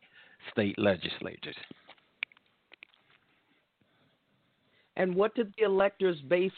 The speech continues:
Speaker 2: their decision on?
Speaker 1: Well, you usually go by the, the vote count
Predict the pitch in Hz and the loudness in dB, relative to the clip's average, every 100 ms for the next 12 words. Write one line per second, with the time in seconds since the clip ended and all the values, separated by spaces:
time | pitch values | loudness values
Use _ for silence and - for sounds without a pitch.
0 | - 180 180 151 - 147 156 - 190 160 | 0 4 6 4 2 -2 -4 2 2 2
1 | 160 170 147 123 - _ _ _ _ _ | 0 0 0 -4 -10 _ _ _ _ _
2 | _ _ _ - _ _ _ _ _ _ | _ _ _ -20 _ _ _ _ _ _
3 | _ _ - - - - _ _ - 131 | _ _ -20 -20 -20 -20 _ _ 4 6
4 | 175 165 165 147 131 117 123 107 110 107 | 6 4 0 0 -2 2 2 6 8 10
5 | 98 87 - _ _ _ - _ - 87 | 8 4 -8 _ _ _ -20 _ -20 -6
6 | 101 98 98 87 - _ _ _ _ _ | -4 -2 -6 -12 -20 _ _ _ _ _
7 | _ _ _ _ - 113 131 185 - 120 | _ _ _ _ 2 4 6 4 2 -2
8 | 92 - | -2 -4